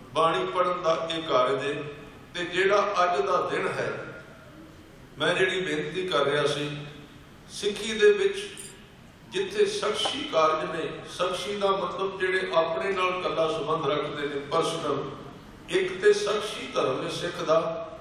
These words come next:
ਸ਼ਖਸੀ ਧਰਮ ਹੈ ਸਵੇਰੇ ਉੱਠਿਆ ਤੇ ਆਪਣੇ ਬੈੱਡ ਤੇ ਬਹਿ ਕੇ ਘਰ ਦਾ ਨਿਤਨੇਮ ਕਰਦਾ, ਉਹਨੂੰ ਕਹਿੰਦੇ ਸ਼ਖਸੀ ਧਰਮ।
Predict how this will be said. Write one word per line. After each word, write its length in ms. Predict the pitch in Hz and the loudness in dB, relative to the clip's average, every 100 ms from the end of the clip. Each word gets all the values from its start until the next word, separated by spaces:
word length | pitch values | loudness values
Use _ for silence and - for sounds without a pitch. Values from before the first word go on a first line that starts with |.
| - - | -16 -6
ਸ਼ਖਸੀ 440 | 180 185 180 208 | -2 -2 -2 -4
ਧਰਮ 400 | 196 - - 180 | 0 0 0 -2
ਹੈ 60 | 185 | -4
ਸਵੇਰੇ 480 | - 151 151 170 180 | -4 -4 0 2 2
ਉੱਠਿਆ 380 | 180 196 202 202 202 - - - - | 0 4 4 4 0 -8 -12 -18 -12
ਤੇ 100 | 170 165 | -10 -2
ਆਪਣੇ 420 | 170 170 202 196 | 2 2 2 0
ਬੈੱਡ 420 | 190 208 - 175 185 | 2 2 2 0 0
ਤੇ 80 | |
ਬਹਿ 420 | 185 170 165 165 165 | 0 2 2 0 -2
ਕੇ 80 | |
ਘਰ 240 | 170 160 - | -2 2 2
ਦਾ 320 | 160 160 - | 2 0 0
ਨਿਤਨੇਮ 420 | 147 147 139 135 | -2 -2 -2 -2
ਕਰਦਾ, 360 | 139 214 104 104 - - - - - - | -2 -4 -4 -6 -10 -16 -18 -20 -12 -2
ਉਹਨੂੰ 280 | 185 185 190 | 0 0 0
ਕਹਿੰਦੇ 220 | 190 196 | 2 2
ਸ਼ਖਸੀ 520 | 190 202 202 - 214 | 2 0 -2 -4 -6
ਧਰਮ। 300 | 196 - | -2 0